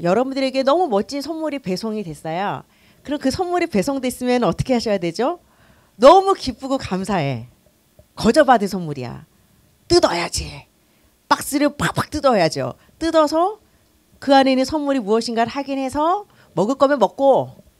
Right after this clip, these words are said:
입을 거면 입고. 그런데 오늘 제가 말씀드리고자 하는 부분은 많은 분들이 구원이라는 선물은 다 받으셨어요. 이제 교회도 오시고 예수도 믿기 시작하시면서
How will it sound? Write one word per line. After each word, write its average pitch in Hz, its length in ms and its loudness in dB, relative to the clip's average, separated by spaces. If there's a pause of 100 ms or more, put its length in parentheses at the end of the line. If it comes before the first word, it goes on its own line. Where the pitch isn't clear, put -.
(100)
입을 226 220 -6
거면 269 320 -2
입고. 220 560 2 (840)
그런데 170 540 -6 (320)
오늘 240 300 -2
제가 190 240 -4
말씀드리고자 190 600 -6
하는 180 100 -6
부분은 170 500 -10 (240)
많은 190 240 -4
분들이 294 320 -6
구원이라는 311 540 0
선물은 311 420 -6
다 277 220 -10
받으셨어요. 202 840 -6 (300)
이제 160 240 -12
교회도 208 340 -4
오시고 214 640 -4 (220)
예수도 180 300 -10
믿기 180 240 -14
시작하시면서 220 840 -4